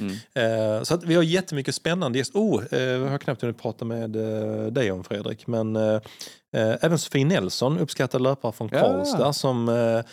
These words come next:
Speaker 2: eh, är med i, eh, Asics Frontrunners, har fått barn precis, varit bloggare i Runners World, och, eh, som jag stötte på första gången när jag intervjuade henne efter att hon har sprungit på två fyrtiosju på Barcelona Marathon
Speaker 1: Mm.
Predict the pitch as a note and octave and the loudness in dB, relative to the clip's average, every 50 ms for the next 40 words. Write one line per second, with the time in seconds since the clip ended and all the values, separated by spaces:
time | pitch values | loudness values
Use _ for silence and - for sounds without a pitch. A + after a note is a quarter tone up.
0 | - - _ _ _ _ - A2+ A2 G#2+ G#2+ G#2 G#2 G2+ G2+ - A#2+ A#2 A#2+ A2+ | -20 -20 _ _ _ _ 0 2 2 4 4 4 4 2 2 2 2 2 2 0
1 | A2 B2 - A2 G#2 G2+ G2+ G2+ G2+ G2 G2+ - B2+ G#2+ - - - - - F3 | 0 0 0 0 2 2 2 2 2 0 0 0 -2 -2 -4 -4 -6 -2 0 2
2 | F#3+ E3 - E3 D3+ D3+ D#3 D#3+ D3+ - C#3+ - C#3+ C3 _ - D3 C#3 D3 C#3 | 0 2 2 2 2 2 2 0 0 -2 -4 -4 -4 -6 _ -8 -2 2 2 2
3 | B2+ A#2 - B2 - C#3 A2 A2+ - - B2+ A#2 A#2+ C3 C3 C3 B2+ B2 A#2 A2 | 2 2 -2 -2 0 0 0 0 -2 -2 -4 -4 0 0 0 2 2 2 0 0
4 | - - A#2 A2+ A2 A#2+ C3 A2 G2 F#2+ - - G#2+ G2+ G2+ G#2+ - B2+ A2+ A2 | 0 0 -2 -2 0 0 0 -2 -2 -4 -6 -6 -6 -6 -6 -6 -2 0 0 2
5 | G#2+ G#2+ G#2+ G#2+ G#2 G#2 - C3+ D3 E3 C#3 - - B2+ A#2 C#3 - - E3 C3+ | 2 0 0 -2 -2 -2 -2 0 0 0 0 0 -2 -2 -2 0 0 0 0 0
6 | - - D3 A#2+ - - C3+ C3+ A#2 G#2 G#2 A2+ A#2 A2 G#2 G#2+ A2+ - _ - | 2 0 -2 -2 0 2 0 2 2 2 0 0 0 0 0 -2 -4 -6 _ -6
7 | A#2+ A2 G#2 - A#2+ A#2 C3+ C#3 A#2 G#2+ G#2 A2 B2+ B2 A#2 A2+ G#2+ - - - | -6 -4 -2 -4 -2 2 4 4 4 4 4 2 2 0 0 -2 -2 -4 -6 -6
8 | - A2+ A2+ G#2 - - C#3 C3+ A#2 - - - - - - E3+ D3+ B2+ - - | -4 -6 -6 -6 -4 -4 -4 -4 -4 -6 -8 -10 -4 -2 0 2 2 0 0 -4
9 | C3 - - D3 - F#3+ C#3+ C#3+ F#3+ A3 - - - - - - - - - D3 | -4 -4 -6 -4 0 0 2 2 0 -4 -6 -10 -18 -14 -12 -10 -10 -4 -4 2
10 | C3 C#3 B2+ - - D3+ D#3+ D#3+ C#3+ C#3+ D#3 C#3+ A#2 G#2+ - - A2+ A2 A2+ - | 4 4 4 4 4 2 2 2 2 2 2 2 2 2 0 0 -2 -2 -2 -2
11 | C3 D3 | 0 0